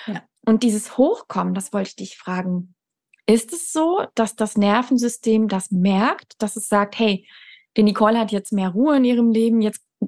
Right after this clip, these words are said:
Speaker 2: kommen wir mal mit diesen ganzen verstauten Sachen im Kleiderschrank um die Ecke"? Ist das so?
Speaker 1: Ja.
Speaker 2: Ist das ein Zeichen dafür, dass der, der Organismus zur Ruhe kommt?
Speaker 1: Mhm. Und da habe ich interessanterweise gerade selber auch einen Podcast drüber gemacht.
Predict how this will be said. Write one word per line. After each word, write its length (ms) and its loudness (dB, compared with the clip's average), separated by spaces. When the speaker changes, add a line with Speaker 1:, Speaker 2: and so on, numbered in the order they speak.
Speaker 2:
kommen 200 4
wir 80 4
mal 240 2
mit 160 -4
diesen 180 -6
ganzen 400 0
verstauten 600 -2
Sachen 280 0
im 100 0
Kleiderschrank 720 -4
um 120 -4
die 100 -8
Ecke"? 220 -6
Ist 340 -6
das 180 -8
so? 200 -4
Speaker 1:
Ja. 120 -2
Speaker 2:
Ist 120 -4
das 160 0
ein 80 0
Zeichen 480 0
dafür, 320 0
dass 200 -2
der, 260 -4
der 440 0
Organismus 640 0
zur 220 -6
Ruhe 320 -2
kommt? 520 -8
Speaker 1:
Mhm. 360 2
Und 140 4
da 60 4
habe 100 2
ich 100 2
interessanterweise 760 2
gerade 220 0
selber 280 0
auch 80 -6
einen 80 0
Podcast 520 -4
drüber 180 2
gemacht. 380 -2